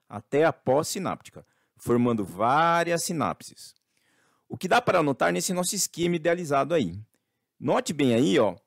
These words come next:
veja os vários botões terminais interagindo ou com o soma ou com os dendritos. Bom, desse modo, fica fácil deduzir que se há várias sinapses,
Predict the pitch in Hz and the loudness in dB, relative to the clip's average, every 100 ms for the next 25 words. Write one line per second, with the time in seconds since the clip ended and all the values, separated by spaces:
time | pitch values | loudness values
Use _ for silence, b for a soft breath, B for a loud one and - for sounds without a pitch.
0 | _ 92 147 220 202 185 151 - _ 117 | _ -6 -2 0 2 -2 -2 -14 _ -2
1 | 175 262 262 226 180 180 - 113 - 104 | 0 2 0 -2 -4 -6 -2 -2 0 -2
2 | 98 120 156 104 - - 185 247 226 214 | 0 0 0 -2 -8 -6 -4 -2 0 2
3 | 175 127 135 117 107 202 359 - 277 208 | 2 0 2 2 2 2 2 0 -2 0
4 | 113 - 165 233 247 - 151 202 - 214 | -2 0 2 2 0 0 0 0 0 0
5 | 220 208 247 143 123 - 104 - - _ | 0 0 -2 -2 -4 -10 -18 -20 -20 _
6 | _ _ _ _ _ 120 120 85 _ _ | _ _ _ _ _ 4 4 4 _ _
7 | _ _ _ _ 110 165 - 107 104 90 | _ _ _ _ 0 2 4 2 4 2
8 | - _ _ _ - 147 - 165 - - | -2 _ _ _ -10 -8 0 0 0 -2
9 | 151 - 139 110 92 85 113 104 - _ | -2 -2 0 0 0 -6 -2 -4 -4 _
10 | _ _ - - - 131 90 - - 123 | _ _ -6 -6 0 2 0 -6 0 2
11 | 107 - 87 95 104 - 156 - | 2 -4 -8 -10 -10 -8 -8 -8